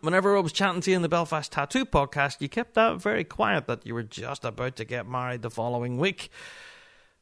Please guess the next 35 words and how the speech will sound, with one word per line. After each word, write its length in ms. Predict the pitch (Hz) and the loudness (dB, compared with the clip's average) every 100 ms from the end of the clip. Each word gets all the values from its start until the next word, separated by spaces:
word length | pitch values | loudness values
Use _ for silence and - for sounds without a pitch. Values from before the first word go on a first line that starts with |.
| _ | _
So, 220 | - 156 | 0 2
nothing 400 | 147 185 196 196 | 4 2 4 4
like 160 | 180 175 | 6 6
a 60 | |
bit 120 | 175 | 6
of 120 | 185 127 | 6 8
pressure 520 | 185 202 - 135 87 - - | 6 6 6 4 2 -6 2
appearing 380 | - 180 180 180 | 8 8 8 4
at 100 | - | 0
the 60 | |
tattoo 500 | - 170 160 175 190 | 2 2 4 6 8
and 100 | 180 | 8
then, 200 | 170 170 - | 6 2 0
eh, 180 | - 370 - _ | 2 2 0 _
just 200 | - 95 | -4 -4
walking 460 | 101 123 139 135 131 | 2 2 2 2 2
up 160 | - | 0
the 140 | - 123 | -2 0
aisle, 340 | 170 202 135 | 0 2 2
you 120 | 117 | 2
know 100 | 147 | 4
what 80 | 175 | 4
I 40 | 170 | 4
mean? 360 | 190 214 151 | 4 2 0
So, 240 | - 160 156 - | 4 6 6 2
congratulations, 800 | - 170 139 123 - 117 117 110 | 2 4 4 2 2 2 2 -2
Gavin. 400 | 107 135 147 143 - _ | 0 2 2 0 -4 _
And, 240 | 120 123 | -2 2
uh, 300 | 120 117 117 - - | 4 4 2 -2 -10
yeah, 220 | 110 92 - | -8 -8 -6
to 120 | - | 0
your 160 | 147 143 | 2 2
new 140 | 147 | 0
lady 240 | 143 156 147 | 0 0 0
wife, 280 | 170 202 | -2 -2